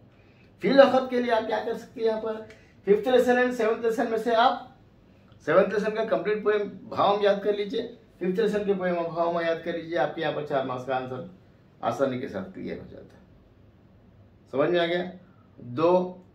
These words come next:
introduction of the poets और दो fifth lesson and सेवंथ lesson में से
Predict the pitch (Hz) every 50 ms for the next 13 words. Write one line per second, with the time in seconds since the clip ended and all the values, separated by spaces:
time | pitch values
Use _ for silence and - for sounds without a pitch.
0 | _ _ _ - - _ - - _ _ - _ 127 135 127 165 160 160 147 -
1 | 143 127 110 101 107 101 95 90 98 101 - - - - - - - - - -
2 | - - 104 113 123 127 123 120 135 151 190 - 277 - - - - _ _ _
3 | - - - - _ _ - - 131 143 139 - 175 175 175 170 185 175 - -
4 | - 147 135 131 123 120 123 123 123 123 120 117 117 - - 175